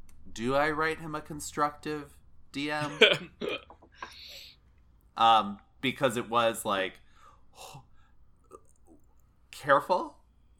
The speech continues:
Speaker 1: really, truly, Ross, careful. You should, like, not use that word. Um, I thought it was a very smart idea for a three-in-one look. I thought it was Shay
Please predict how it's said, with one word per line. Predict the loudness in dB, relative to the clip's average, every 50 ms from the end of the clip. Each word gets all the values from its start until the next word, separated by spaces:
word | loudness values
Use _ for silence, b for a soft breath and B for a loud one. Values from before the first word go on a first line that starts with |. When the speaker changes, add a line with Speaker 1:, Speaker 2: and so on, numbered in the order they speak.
| -20 -20 -20
Speaker 1:
really, | -14 -8 -4 0 0 0 2 0 0 -2 -4
truly, | -6 -10 -8 -6 -4 -2 -2 -2 -4 -6
Ross, | -6 -4 -2 -2 -2 -2 -6 -10 -12 -14 -16 -18 -20 -20 -20 -18
careful. | -6 -2 -2 -2 -2 -2 -6 -12 -14 -14 -14 -12 -12
You | -10 -10
should, | -10 -10 -6 -2 0
like, | 0 0 0 -4 -8 -16 -18 -20 -20 -20 -20 -18 -14 -8
not | -4 -4 -4 -4 -4
use | -8 -10 -10 -10
that | -10 -10 -10 -12
word. | -14 -14 -16 -16 -18 b b b b b b b
Um, | 4 6 8 8 8 6 2 -2 -10 -18 -20 -20 _ -20 -20 -20 -20 _ _ _ _ _ _ _ _ _ _ _ 2
I | 6 10 10 10 10 10 6 4 0 -4 -2 2
thought | 4 4 4 4
it | 0
was | -6 -8
a | -10
very | -8 -4 -2 -2 0 0 -2 -4
smart | -6 -8 -10 -10 -4 -2 -2 -2 -2 -4 -8 -6
idea | -4 -4 -4 -6 -10 -16 -12 -10 -6 -6 -6 -6 -8 -12 -12
for | -8 -6 -6 -4
a | -6
three-in-one | -8 -10 -12 -10 -10 -10 -10 -10 -12 -12 -12 -12 -14 -14 -12
look. | -10 -10 -10 -12 -14 -20 _ -12
I | -12 -10
thought | -6 -6 -6 -6 -6
it | -8 -12
was | -12 -12 -12 -12
Shay | -14 -16 -12 -8 -6 -4 -4 -4 -4 -6 -10 -12 -14